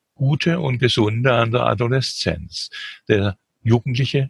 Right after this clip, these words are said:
will seinen eigenen Weg finden. Dass er diesen Weg in guter Weise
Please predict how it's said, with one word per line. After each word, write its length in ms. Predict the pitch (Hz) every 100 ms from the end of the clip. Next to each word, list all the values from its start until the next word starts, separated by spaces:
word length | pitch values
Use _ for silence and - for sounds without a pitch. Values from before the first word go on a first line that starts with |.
| -
will 220 | 107 110
seinen 440 | 110 113 110 117 -
eigenen 520 | 92 92 113 113 101
Weg 280 | 101 92 -
finden. 520 | - 78 76 - - _ _ - - - _
Dass 260 | - 113 -
er 480 | 143 131 151 127 - -
diesen 500 | 127 107 - 104 90 _ _
Weg 280 | 107 107 107
in 180 | 123 95
guter 320 | 131 165 165
Weise 480 | 147 123 117 135